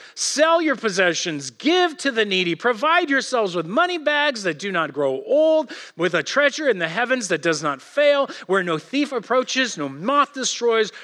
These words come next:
For where your treasure is, there will your heart be also." And so Jesus concludes this section. He's saying, "Guys,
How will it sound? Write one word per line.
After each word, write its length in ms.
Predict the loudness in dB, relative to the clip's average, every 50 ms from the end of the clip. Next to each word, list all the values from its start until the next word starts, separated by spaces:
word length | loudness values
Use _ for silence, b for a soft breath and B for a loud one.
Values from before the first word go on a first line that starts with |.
| B
For 100 | -4 -4
where 360 | -2 2 6 6 8 8 6 6
your 240 | 4 2 2 2
treasure 400 | 0 -2 -2 -2 -2 -2 -4 -6
is, 400 | 0 2 2 2 2 0 -4 -4
there 360 | 0 2 2 4 4 4 4 2
will 360 | 4 4 4 4 4 4 2
your 260 | 2 0 0 0 0
heart 400 | -2 -4 -8 -4 -4 -4 -4 -4
be 160 | -4 -2 0
also." 420 | 2 2 0 0 -2 -2 -4 -4 -4 B B B B
And 80 | B -4
so 140 | -2 -2 -2
Jesus 380 | 0 0 0 0 0 -2 -6
concludes 500 | -8 -8 -10 -8 -2 0 0 0 0 0
this 160 | -2 -4 -4 -2
section. 380 | -2 -4 -4 -4 -6 -6 -4
He's 100 | -4 -4
saying, 200 | -4 -6 -6 -2
"Guys, 380 | -2 0 2 2 0 0 -2